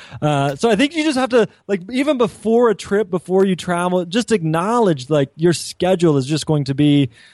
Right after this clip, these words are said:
like, very, very much out of whack. So typically what I try to do is I try to find things,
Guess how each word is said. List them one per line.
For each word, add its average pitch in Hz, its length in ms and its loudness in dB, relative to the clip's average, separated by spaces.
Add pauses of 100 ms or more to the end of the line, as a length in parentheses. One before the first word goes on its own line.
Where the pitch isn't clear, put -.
(140)
like, 143 140 0
very, 160 240 2
very 151 260 2
much 139 240 -2
out 143 180 -6
of 113 80 -6
whack. 123 340 -2
So 147 160 -2
typically 196 340 -2
what 151 120 4
I 151 60 2
try 156 140 0
to 143 80 -2
do 143 100 4
is 131 100 0
I 139 60 0
try 233 160 -2
to 202 80 0
find 170 360 -2
things, 147 360 0